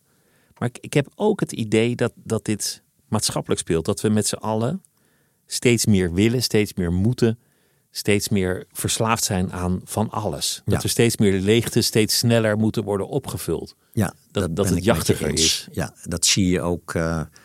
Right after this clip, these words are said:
Speaker 2: zeg maar, de, alle problemen waar de samenleving nu mee te maken heeft, zoals klimaat en woning en,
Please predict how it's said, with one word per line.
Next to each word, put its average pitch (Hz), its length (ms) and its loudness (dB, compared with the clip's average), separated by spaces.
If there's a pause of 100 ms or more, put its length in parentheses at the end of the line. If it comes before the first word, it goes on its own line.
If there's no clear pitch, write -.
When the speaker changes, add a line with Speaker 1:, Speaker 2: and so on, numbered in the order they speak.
(300)
Speaker 2:
zeg - 180 -6
maar, 80 220 -4
de, 90 100 -2
alle 101 240 0
problemen 95 640 2
waar 101 160 2
de 92 60 -2
samenleving 101 640 2
nu 95 80 2
mee 98 140 4
te 98 140 -4
maken 98 360 2
heeft, 98 180 0
zoals - 300 -2
klimaat 87 580 -4
en 85 180 -2
woning 82 520 -4
en, 73 340 -6